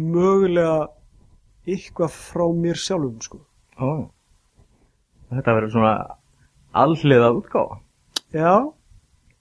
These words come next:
Speaker 1: Sem er alveg svolítið skemmtilegt af því að, um,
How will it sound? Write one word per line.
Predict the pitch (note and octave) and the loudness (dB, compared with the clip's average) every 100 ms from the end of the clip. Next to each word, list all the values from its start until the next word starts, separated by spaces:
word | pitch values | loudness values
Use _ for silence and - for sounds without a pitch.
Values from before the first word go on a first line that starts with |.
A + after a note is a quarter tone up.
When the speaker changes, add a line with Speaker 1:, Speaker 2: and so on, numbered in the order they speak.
| - - _ _ _ _ _ - - | -20 -20 _ _ _ _ _ -20 -8
Speaker 1:
Sem | - F#3+ | -4 0
er | A3+ | 0
alveg | C4+ B3 | 0 -2
svolítið | D#4 - | -2 -2
skemmtilegt | D#4+ C#4+ G#3 F3 | -2 0 0 0
af | F3+ | 0
því | G3 | 0
að, | F#3+ F3+ G3 _ _ _ _ _ _ _ _ _ _ _ | 0 -4 -8 _ _ _ _ _ _ _ _ _ _ _
um, | G3 E3 D3+ C#3 | -16 -10 -8 -6